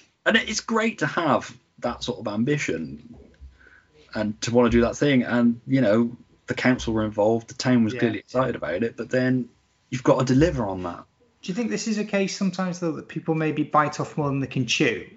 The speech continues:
Speaker 2: And,
Speaker 1: I
Speaker 2: and
Speaker 1: think it's a
Speaker 2: again
Speaker 1: case of, "He's doing this, so I'm gonna up my game."
Speaker 2: Interesting.
Speaker 1: But it's, it's the whole thing. Focus on what you do.
Speaker 2: Yeah, yeah,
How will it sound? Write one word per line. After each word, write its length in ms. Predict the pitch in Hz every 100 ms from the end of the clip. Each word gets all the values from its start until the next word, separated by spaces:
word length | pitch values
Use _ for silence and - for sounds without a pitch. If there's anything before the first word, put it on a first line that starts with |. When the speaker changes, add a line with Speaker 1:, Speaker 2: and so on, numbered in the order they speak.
| -
Speaker 2:
And, 100 | 143
Speaker 1:
I 40 | 131
Speaker 2:
and 80 | 143
Speaker 1:
think 240 | 151 151
it's 160 | 190 123
a 40 |
Speaker 2:
again 100 | 120
Speaker 1:
case 280 | 127 117 -
of, 320 | 117 110 - _ - _ _
"He's 320 | 127 131 117
doing 280 | 131 113 104
this, 360 | 92 107 - -
so 220 | - 92
I'm 100 | 98
gonna 120 | 90
up 240 | 95 113 -
my 160 | 98
game." 440 | 95 107 67 90 - _ _ _ _
Speaker 2:
Interesting. 200 | 143 -
Speaker 1:
But 220 | 156 143 147
it's, 400 | 180 - - -
it's 180 | 180 -
the 120 | 190
whole 300 | 185 214 214
thing. 480 | - 185 175 123 -
Focus 520 | - - 185 214 196 185
on 140 | 170
what 160 | 151 135
you 140 | 131
do. 320 | 127 156 147 - -
Speaker 2:
Yeah, 300 | - 160 127
yeah, 260 | 113 107 -